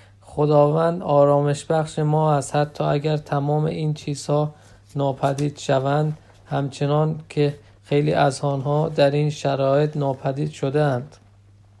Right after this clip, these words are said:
در حال حاضر نگرانی ما به دلیل وجود این ویروس است یا شاید به خاطر چیزهای دیگر، چون مردم بیمار می‌شوند. این به این معنی نیست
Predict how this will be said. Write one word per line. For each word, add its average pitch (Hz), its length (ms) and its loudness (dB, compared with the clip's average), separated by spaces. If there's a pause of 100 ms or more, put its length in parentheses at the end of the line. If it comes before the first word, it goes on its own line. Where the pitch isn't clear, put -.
(1300)
در 147 200 0
حال 170 280 2
حاضر 156 440 4
نگرانی 151 720 0
ما 160 200 -2
به 147 140 0
دلیل 151 580 0
وجود 147 380 -2
این 156 260 0
ویروس 147 540 -2
است 135 320 -2 (300)
یا 143 180 0
شاید 151 540 0
به 147 120 -2
خاطر 147 600 0
چیزهای 147 600 -2
دیگر، 139 480 -2 (920)
چون 160 220 -2
مردم 156 600 0
بیمار 151 460 2
می‌شوند. 139 720 -2 (320)
این 156 200 -2
به 151 80 2
این 156 180 2
معنی 151 400 2
نیست 165 460 -6